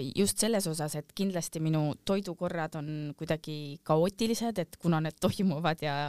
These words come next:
ja see, et, et pigem ma nagu võib-olla olen palju tublim laste osas, aga samas kõik toidud, mida ma lastele teen, võib-olla ei ole need minu lemmiktoidud.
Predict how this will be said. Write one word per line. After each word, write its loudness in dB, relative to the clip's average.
ja -4
see, -2
et, -2
et 0
pigem 4
ma 2
nagu 0
võib-olla 2
olen -2
palju -2
tublim -2
laste 0
osas, -2
aga -2
samas 2
kõik -2
toidud, 0
mida -2
ma 0
lastele -2
teen, -2
võib-olla 0
ei 0
ole 0
need -2
minu 6
lemmiktoidud. -4